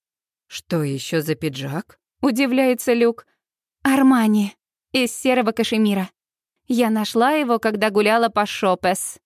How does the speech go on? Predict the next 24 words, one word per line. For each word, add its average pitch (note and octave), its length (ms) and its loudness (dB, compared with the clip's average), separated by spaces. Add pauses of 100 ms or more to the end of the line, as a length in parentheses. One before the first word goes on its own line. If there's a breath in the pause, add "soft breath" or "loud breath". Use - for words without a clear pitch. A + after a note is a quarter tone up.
(240)
Пойдем G4+ 340 2
посмотрим". A#3+ 600 0 (260)
Я B3 180 0
хватаю A#3 420 0
Люка A3+ 260 2
за G#3 160 0
руку. F#3+ 280 -6 (240)
"Примеришь?" C4+ 640 2 (640)
"Пиджак?" D3+ 960 -4 (400)
Майк E4 380 2
никак D4 440 0
не C4+ 140 4
возьмет A#3+ 380 0
в - 100 -20
толк. A3 320 -2 (480 soft breath)
"Дорогуша, E3 580 -2
ты D#3+ 180 0
с - 80 -6
ума C#4+ 300 2
сошла? D#3 480 -2 (300)
Тебе A3 260 0
же A3 120 2
удача A#3 460 0
прет. F3+ 400 0